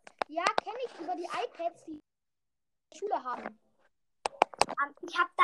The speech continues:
Speaker 2: ein eigenes Brawl Stars Quiz gemacht.
Speaker 1: Cool, aber ich hab leider Kahoot nicht auf meinem Handy.
Speaker 2: Ähm, da gibt's auch so eine Internetseite.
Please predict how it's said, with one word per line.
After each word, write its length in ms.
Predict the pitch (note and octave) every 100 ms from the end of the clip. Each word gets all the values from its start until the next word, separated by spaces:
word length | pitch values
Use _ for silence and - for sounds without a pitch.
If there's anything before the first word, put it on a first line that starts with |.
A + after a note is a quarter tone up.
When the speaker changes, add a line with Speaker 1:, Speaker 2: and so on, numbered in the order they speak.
| F4
Speaker 2:
ein 160 | F4 - C#4
eigenes 460 | D#4 G4+ F#4+ F#4+
Brawl 420 | - E4 C#4+ D#4+ A4+
Stars 400 | - D#4+ D#4+ -
Quiz 400 | - D#4 D4+ - -
gemacht. 400 | C#4+ C#4 C#4 D#4 - - - - - - _ - - - - _ _ - _ _ - - - - _ - - - - - - -
Speaker 1:
Cool, 340 | F4 G4+ F4+ F4 - -
aber 180 | D#4+ E4
ich 140 | F4 A4
hab 120 | A4+
leider 280 | G4 F4+ F4+
Kahoot 360 | F4 E4+ F#4
nicht 140 | F4 F4
auf 100 | E4
meinem 220 | E4 D#4+
Handy. 520 | D4 F#4+ F4 C4+ C4 - - A#3+
Speaker 2:
Ähm, 300 | C#4 C#4+ D4 - - -
da 120 | D4+
gibt's 260 | G4 -
auch 80 | G4+
so 120 | -
eine 120 | F4 E4+
Internetseite. 1300 | F4 G#4+ G#4 E4+ C#4+ - D4+ B3+ B3 - B3+ C4